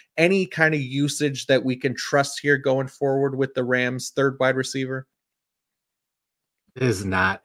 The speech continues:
Speaker 2: So this is one of those situations where I wasn't sure what happened to Atwell. I was responding to people wondering if he played at all in the second half. And this is a situation where, uh, Sean McVay,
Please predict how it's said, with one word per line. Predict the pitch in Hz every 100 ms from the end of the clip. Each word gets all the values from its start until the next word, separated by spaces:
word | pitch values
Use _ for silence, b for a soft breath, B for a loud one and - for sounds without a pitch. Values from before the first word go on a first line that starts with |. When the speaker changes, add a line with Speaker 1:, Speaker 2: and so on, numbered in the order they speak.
| -
Speaker 2:
So | - 110
this | 107 117
is | 120 98
one | 113 117
of |
those | 113 110
situations | - 110 110 107 104 107 98
where | 101 107 104
I | 104
wasn't | 113 107 104
sure | - 113 104
what | 113
happened | 117 117 - 110 107
to |
Atwell. | 107 107 113 120 113 113
I | 104
was | 98 95
responding | 95 - 113 107 104 104
to | -
people | - 113 107 101
wondering | 107 107 104
if | 104
he | -
played | 98 - 104 104
at | 98 92
all | 104 107 120
in | 117
the |
second | 113 127 113 117
half. | 110 120 117 - B B B B B
And | 101 107 107 104 104
this | 104 -
is | 98
a | 107
situation | 123 117 113 110 110 107
where, | 104 104 104 101 98
uh, | 101 101
Sean | 101 135 127
McVay, | 120 107 123 123 120 113